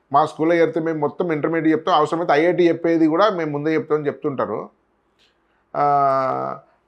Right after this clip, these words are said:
అది ఎంతవరకు వాస్తవం? యాక్చువల్ స్కూల్లో స్కూల్ సిలబస్ నేర్చుకోవడమే కష్టం నాకు తెలిసినంత వరకు,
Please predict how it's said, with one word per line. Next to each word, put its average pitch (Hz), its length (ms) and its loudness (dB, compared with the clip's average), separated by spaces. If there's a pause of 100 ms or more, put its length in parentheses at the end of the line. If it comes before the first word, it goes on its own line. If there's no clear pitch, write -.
అది 180 180 -4
ఎంతవరకు 202 440 2
వాస్తవం? 139 400 0
యాక్చువల్ 113 280 -8
స్కూల్లో 175 460 0
స్కూల్ 175 280 -2
సిలబస్ 165 360 0
నేర్చుకోవడమే 160 760 0
కష్టం 190 440 -2
నాకు 156 160 4
తెలిసినంత 151 320 -2
వరకు, 135 220 -2